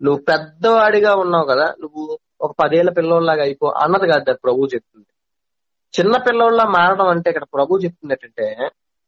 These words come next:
నాలుగో వచనం మనం గమనించాలి. "ఈ బిడ్డ వలే, వలే తన్ను తాను తగ్గించుకుని వాడెవడో, వాడే పరలోక రాజ్యంలో గొప్పవాడు."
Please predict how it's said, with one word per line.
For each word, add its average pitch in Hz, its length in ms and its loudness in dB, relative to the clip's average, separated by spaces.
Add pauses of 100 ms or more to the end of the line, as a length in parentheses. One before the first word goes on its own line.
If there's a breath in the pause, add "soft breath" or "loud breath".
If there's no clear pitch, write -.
(920)
నాలుగో 156 320 2
వచనం 160 260 -2
మనం 131 220 -2
గమనించాలి. 107 500 -8 (1600)
"ఈ 185 300 2
బిడ్డ 165 260 0 (160)
వలే, 139 760 2 (520)
వలే 143 580 0 (340)
తన్ను 220 240 2
తాను 208 320 2
తగ్గించుకుని 170 720 -2
వాడెవడో, 120 1000 0 (680)
వాడే 139 240 0
పరలోక 120 360 -2
రాజ్యంలో 113 320 -6
గొప్పవాడు." - 340 -8